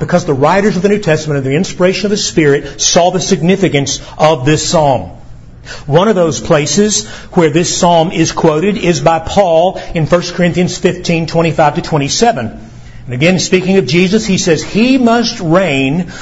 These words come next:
until all his enemies are put under his feet, and the last enemy to be destroyed is death.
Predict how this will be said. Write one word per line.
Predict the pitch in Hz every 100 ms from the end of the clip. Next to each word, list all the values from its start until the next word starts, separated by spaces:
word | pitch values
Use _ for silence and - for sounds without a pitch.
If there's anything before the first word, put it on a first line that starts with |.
| -
until | 170 170 180 170 -
all | 175 233 269 277 262
his | 233 208
enemies | 180 160 160
are | 156
put | - 202
under | 190
his | 214 220
feet, | - 160 147 156 - - - - -
and | 117
the |
last | 110 139 185 175 -
enemy | 165 170 170
to | 160
be | 156 156
destroyed | 139 - 147 139 131
is | 139 131 120 - - -
death. | 117 107 - - -